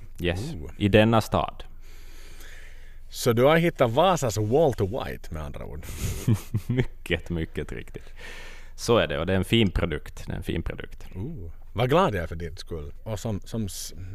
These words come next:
Speaker 2: snusare själv så är jag ju, så att
Speaker 1: Mm.
Speaker 2: säga, jag skäms ju ibland när jag pratar med, med dig och med andra, andra vänner i Finland, liksom, när det är sådär. Alltså, den,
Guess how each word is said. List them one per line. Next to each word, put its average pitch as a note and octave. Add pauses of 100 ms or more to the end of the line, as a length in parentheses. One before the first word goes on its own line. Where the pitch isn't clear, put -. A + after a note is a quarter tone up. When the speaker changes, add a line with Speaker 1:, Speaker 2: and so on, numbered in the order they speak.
(120)
Speaker 2:
snusare A#2
själv G#2+
så F2+
är E2
jag D#2+
ju, D#2+
så F2+
att -
Speaker 1:
Mm. G2+
Speaker 2:
säga, D#2 (880)
jag B2
skäms E3
ju E2
ibland D#2
när D2+
jag D#2
pratar G2
med, D2 (180)
med F#2+
dig D#2
och D2+
med D2+
andra, D#2 (160)
andra D#2
vänner D#2
i D#2
Finland, D2
liksom, -
när D2
det D2
är -
sådär. D#2 (1900)
Alltså, A#2+ (380)
den, B2+